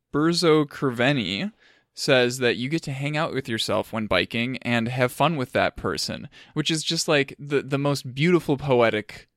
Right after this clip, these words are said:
way of putting that, I think. Um, and I also, like, I get, I like getting to hang out with my favorite podcasts as well as hanging out with myself while I bike. So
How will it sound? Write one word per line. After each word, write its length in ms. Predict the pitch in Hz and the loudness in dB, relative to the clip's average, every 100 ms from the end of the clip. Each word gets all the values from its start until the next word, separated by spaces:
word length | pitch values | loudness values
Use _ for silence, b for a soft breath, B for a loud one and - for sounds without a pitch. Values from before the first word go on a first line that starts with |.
| _ - | _ -14
way 440 | 123 123 117 110 | 0 4 6 6
of 180 | 90 104 | 4 -2
putting 300 | - 117 92 | -4 -4 -2
that, 180 | 95 85 | -4 -4
I 140 | 65 | -4
think. 340 | - - 87 - B B - | -6 -8 -10 -14 B B 0
Um, 440 | 117 110 107 151 _ - | 2 4 0 -8 _ -2
and 140 | 139 | 2
I 140 | 165 | 4
also, 500 | 170 156 - 127 117 | 4 4 4 4 4
like, 380 | 113 110 104 - | 2 2 0 -4
I 140 | - 139 | 0 2
get, 200 | 135 127 | 2 2
I 80 | 131 | 4
like 300 | 135 120 110 - - - | 4 4 0 -12 -14 -2
getting 260 | 123 113 | 0 0
to 80 | 117 | -4
hang 240 | 120 110 | -2 0
out 160 | 104 101 | 0 0
with 180 | 107 - | -2 -2
my 160 | 107 | -2
favorite 320 | 95 107 101 - | 0 -2 -2 -2
podcasts 680 | 101 98 104 123 95 - | 2 2 0 0 0 0
as 240 | - 104 107 | -4 -4 0
well 200 | 107 113 | 2 2
as 120 | 120 | 0
hanging 300 | 131 120 117 | -4 -2 2
out 120 | 117 | 2
with 140 | 123 131 | 0 0
myself 440 | 117 - 117 - | 0 2 0 2
while 140 | 123 | 2
I 140 | 120 117 | 2 4
bike. 340 | 117 127 - | 2 0 -2
So 380 | - 135 98 80 | -12 -6 -6 -6